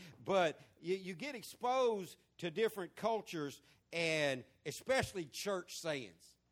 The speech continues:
Uh, man, if you ain't never been in, in a deep ghetto church, you missed out on some great sayings. If you never spent years in the Church of God in Christ, uh, you, you, you missed out on, on some stuff. You, you didn't hear the,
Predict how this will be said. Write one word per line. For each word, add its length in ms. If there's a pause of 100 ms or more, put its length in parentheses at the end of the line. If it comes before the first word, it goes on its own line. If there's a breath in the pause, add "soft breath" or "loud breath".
(380)
Uh, 80
man, 400
if 120
you 160
ain't 220
never 340
been 540
in, 300
in 200
a 100
deep 440
ghetto 320
church, 380
you 80
missed 260
out 140
on 120
some 140
great 240
sayings. 500 (380 loud breath)
If 200
you 120
never 260
spent 340
years 340
in 80
the 80
Church 260
of 80
God 220
in 60
Christ, 420 (320 loud breath)
uh, 180 (200 loud breath)
you, 160
you, 300
you 160
missed 320
out 220
on, 200 (260 soft breath)
on 160
some 160
stuff. 340 (240 loud breath)
You, 140
you 200
didn't 200
hear 300
the, 200